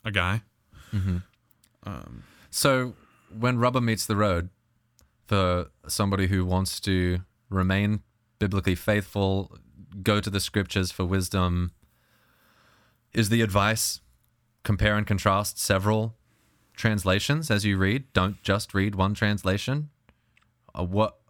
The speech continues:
Speaker 2: what's best practice for a, a Christian?
Speaker 1: For, for what purpose?
Speaker 2: For understanding what scripture means.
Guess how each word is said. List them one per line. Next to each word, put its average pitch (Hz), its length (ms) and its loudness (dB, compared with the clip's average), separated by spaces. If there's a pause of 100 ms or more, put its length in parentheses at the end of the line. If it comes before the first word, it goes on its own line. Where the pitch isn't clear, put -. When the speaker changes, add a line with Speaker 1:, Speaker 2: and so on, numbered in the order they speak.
Speaker 2:
what's 104 340 -4
best - 280 -2
practice 98 640 -4 (180)
for 87 240 0
a, 85 260 0 (1200)
a 95 60 -4
Christian? 80 340 -4 (680)
Speaker 1:
For, 110 560 0 (100)
for 113 260 -2
what 107 220 0
purpose? - 640 -4
Speaker 2:
For 98 580 0 (880)
understanding 98 800 2
what 95 220 0
scripture 90 580 0
means. 82 540 -4